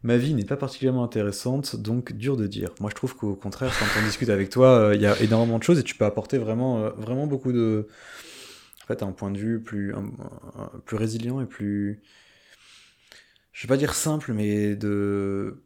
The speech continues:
plus terre à terre et plus honnête avec, euh, toi-même, et tu restes vraiment enclin avec tes valeurs et... et tes valeurs qui sont de, bah, tu, tu en as parlé, de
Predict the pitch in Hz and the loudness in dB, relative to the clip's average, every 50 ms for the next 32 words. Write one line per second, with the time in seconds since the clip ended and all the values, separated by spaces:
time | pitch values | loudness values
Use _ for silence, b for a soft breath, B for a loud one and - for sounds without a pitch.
0 | _ - - 110 - - - 139 135 139 131 131 - 131 147 147 131 107 - - | _ -14 -14 -14 -8 -2 0 2 2 2 0 0 0 0 2 2 0 -2 -4 -8
1 | - 110 104 104 101 113 117 120 127 131 - - - _ _ _ _ - - 101 | -8 -6 -4 -2 0 0 2 2 0 -2 -4 -12 -16 _ _ _ _ -12 -8 -6
2 | 101 101 - - 104 98 98 98 98 - - 98 101 113 135 139 120 104 - - | -6 -6 -6 -4 -4 -2 -4 -4 -6 -4 -4 -2 -2 -2 -2 -4 -4 -6 -6 -6
3 | - 101 107 110 104 101 101 110 123 131 123 - - 127 123 110 - - 101 101 | -4 -2 -2 -2 0 0 -2 -2 -2 -2 -4 -4 -4 -6 -6 -6 -4 -6 -4 -2
4 | 101 101 113 127 131 123 113 104 101 98 98 98 - 117 - _ _ - 107 101 | 0 0 0 0 -2 -2 -2 -2 -2 -2 -4 -6 -8 -10 -14 _ _ -10 -10 -10
5 | - _ _ _ _ - - 98 95 101 117 120 - - - - - - 113 117 | -10 _ _ _ _ -6 -4 -2 0 0 -2 -2 -4 -10 -14 -12 -8 -6 -6 -4
6 | 120 113 104 101 95 95 95 95 92 92 92 92 95 104 117 123 117 - _ _ | -4 -4 -2 -2 -2 -2 -4 -4 -6 -8 -8 -8 -10 -10 -12 -14 -16 -20 _ _
7 | _ _ _ _ _ _ _ _ _ _ _ _ - 107 98 90 90 - - - | _ _ _ _ _ _ _ _ _ _ _ _ -8 -6 -6 -6 -6 -8 -10 -10
8 | 92 90 - 90 92 90 - 95 98 110 113 110 110 | -10 -10 -8 -10 -10 -10 -8 -8 -8 -8 -8 -10 -12